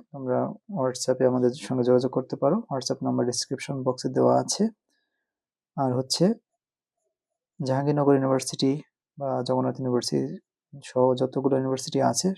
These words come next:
সবগুলোর জন্যই আমরা মোটামুটি একটা ওয়ার্কশপের মধ্যেই ক্লাসগুলো করিয়ে থাকি। স্পেশাল মডেল টেস্টও থাকে। তোমরা চাইলে আমাদের সঙ্গে যুক্ত হতে পারো যদি চান্স পেতে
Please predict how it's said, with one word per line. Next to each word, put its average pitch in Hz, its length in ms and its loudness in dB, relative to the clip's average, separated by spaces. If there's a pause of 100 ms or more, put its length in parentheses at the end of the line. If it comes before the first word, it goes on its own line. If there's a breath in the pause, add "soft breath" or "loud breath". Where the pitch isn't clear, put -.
সবগুলোর 147 400 2
জন্যই 131 300 -2
আমরা 120 140 0
মোটামুটি 120 360 -2
একটা 117 200 -6 (1000)
ওয়ার্কশপের 131 880 -4
মধ্যেই 135 260 -2
ক্লাসগুলো 135 420 0
করিয়ে 131 320 4
থাকি। 139 220 0 (760)
স্পেশাল - 360 -6
মডেল 127 220 2
টেস্টও 131 300 -4
থাকে। 143 320 -2 (960)
তোমরা 127 180 -4
চাইলে 127 260 2
আমাদের 120 280 2
সঙ্গে 123 160 -2
যুক্ত 123 260 -8
হতে 131 180 -8
পারো 147 240 -2 (1300)
যদি 139 280 -4 (500)
চান্স 135 260 2
পেতে 131 220 0